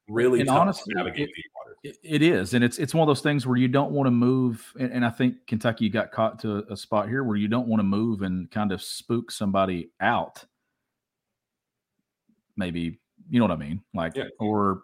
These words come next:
Speaker 2: somebody out of their letter of intent, like we were talking about the Ron Holland situation. But and, and you mentioned depth a moment ago. Let, let's say that it isn't Hunter. Let's say that Oscar is what they get back. And that's the guy that they have the best relationship or the relationship with of two years. And they try to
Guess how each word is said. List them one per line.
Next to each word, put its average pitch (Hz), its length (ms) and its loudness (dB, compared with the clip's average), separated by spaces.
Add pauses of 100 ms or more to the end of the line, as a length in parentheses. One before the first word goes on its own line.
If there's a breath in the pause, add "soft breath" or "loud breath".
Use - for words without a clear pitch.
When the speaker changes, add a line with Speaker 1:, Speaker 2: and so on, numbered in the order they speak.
Speaker 2:
somebody 107 360 2
out 104 180 4
of 95 140 -6
their 104 160 0
letter 101 220 0
of 95 100 -2
intent, 101 500 2
like 95 160 -6
we 101 80 0
were 95 80 -2
talking 101 200 -2
about 95 200 -2
the 95 60 -8
Ron 98 180 0
Holland 110 240 0
situation. 98 540 -2
But 98 200 -2 (840 soft breath)
and, 113 200 2
and 123 140 2
you 147 80 2
mentioned 139 400 2
depth 123 300 0
a - 20 0
moment 92 300 -2
ago. 92 120 2
Let, 113 140 2
let's 165 180 2
say 185 200 2
that 147 120 2
it 120 100 2
isn't 117 220 0
Hunter. 92 280 -4
Let's 107 160 -2
say 143 160 0
that 139 100 0
Oscar 104 720 2
is 101 640 -4 (320)
what 98 280 -2
they 92 100 -4
get 87 240 -8
back. - 380 -16 (460)
And 98 120 -4
that's 104 200 2
the 107 100 -4
guy 104 200 4
that 98 120 -2
they 101 120 -2
have 101 240 -4
the 95 60 -6
best 95 300 -4
relationship 92 520 -6
or 95 100 -2
the 95 100 -2
relationship 98 540 -2
with 95 180 -2
of 101 100 -10
two 92 160 -4
years. 82 300 -8
And 87 100 -4
they 87 60 -4
try 95 240 2
to 90 320 -2